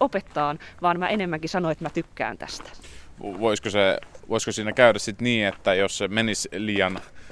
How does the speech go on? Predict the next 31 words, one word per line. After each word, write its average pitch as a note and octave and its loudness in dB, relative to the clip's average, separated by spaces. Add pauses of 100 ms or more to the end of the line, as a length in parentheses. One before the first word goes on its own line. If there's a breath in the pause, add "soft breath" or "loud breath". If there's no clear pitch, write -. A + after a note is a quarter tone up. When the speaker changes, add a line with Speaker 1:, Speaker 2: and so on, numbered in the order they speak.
(100)
Speaker 2:
jos G#2 -2
se - -4
menisi A2+ -2
todella G#2+ 2
sinne F#2 -4
syvälle G#2 2 (320)
kirjallisuuteen F2+ 0 (100)
ja C#2 -6
sen F#2+ -4
slangiin, F2+ 0
niin E2+ -6
ehkä G2 -2
se G2+ -8
vieraannuttaisi F#2 0
nuorisoa? - -12
Speaker 1:
Kuvittelepa G3 0
kolmetoistavuotiaalle D3+ 0
pojalle, D3 2
että B2+ -4
rupeat C#3 -2
kertoa B2 -4
jostain D3 -6
kirjallisuuden F#3+ -2
alalajeista. C#3+ 2 (240 loud breath)
Siis G3 -4
mähän A3 0
olen F#3 -2
itse - -2 (300 loud breath)
kuuluisa F3+ -2
siitä, E3 -6
että - -6